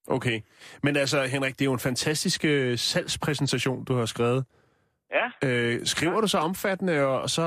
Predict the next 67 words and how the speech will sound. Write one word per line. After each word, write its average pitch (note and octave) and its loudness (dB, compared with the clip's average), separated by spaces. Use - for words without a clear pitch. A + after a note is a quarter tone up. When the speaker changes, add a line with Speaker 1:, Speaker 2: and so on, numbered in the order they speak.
Speaker 1:
øh, B2 0
humoristisk, D#3 0
hver F3+ 2
gang E3 -2
du F3+ 0
sætter D3+ 0
noget D#3+ 2
til F#3+ -2
salg E3+ -2
i F3+ -2
Den E3+ -2
Blå F3+ 0
Avis? F3 -4
Speaker 2:
Øhm, F#2 -14
nej, A2 6
det, C#3+ 2
nu D3+ 2
er D3 2
det D3+ 2
ikke - -6
så - -8
tit, F#3 -2
jeg A2+ 0
sælger D3+ 2
noget A#2+ 0
på A#2 -8
Den G#2 -8
Blå C#3 2
Avis. B2+ -4
Speaker 1:
Nej. C#3 2
Speaker 2:
Øh, D#2 -12
jeg G#2+ -2
har A#2+ -2
før E3+ 4
solgt C#3+ 2
en B2+ -8
bil, D3+ -4
der D#3+ 0
fik D3+ -6
jeg B2+ 0
godt C#3+ 0
nok D#3 -4
ikke E3+ -8
lige C3+ -6
lavet D3 -2
sådan C3+ -12
en A2+ -8
annonce B2 -8
der, A2+ -6
men G2+ -8
jeg A#2 2
tror E3+ 6
helt F3+ -2
klart, C#3 0
det C3 -6
er C#3+ 0
noget, D3+ 2
jeg A#2+ -2
vil, A2 -8
øh, G2 -6
jeg G#2 -4
vil G2 -12
prøve C#3+ 0
igen. B2 -2
Jeg A#2 2
har C3+ -8
faktisk D3 0